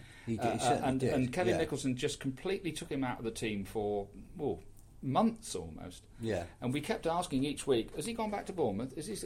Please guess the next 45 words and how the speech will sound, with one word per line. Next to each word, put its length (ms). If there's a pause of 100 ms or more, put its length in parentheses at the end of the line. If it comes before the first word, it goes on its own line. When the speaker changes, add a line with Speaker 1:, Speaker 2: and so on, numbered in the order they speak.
Speaker 2:
"No, 160
no, 260
he's 120
still 220
here, 320
he's 100
still 240
here." 280 (540)
And 120
he 120
stuck 300
it 100
out 220
and 80
stuck 260
it 100
out 200
and 100
stuck 240
it 100
out. 260 (460)
And 140
then 100
eventually, 580
in 80
the 80
last 260
few 160
weeks 240
of 60
the 40
season, 300
he 40
got 220
back 240
in 80
the 60
team, 440
not 280
at 100
right 340
back, 380
where 200
he 180
was 180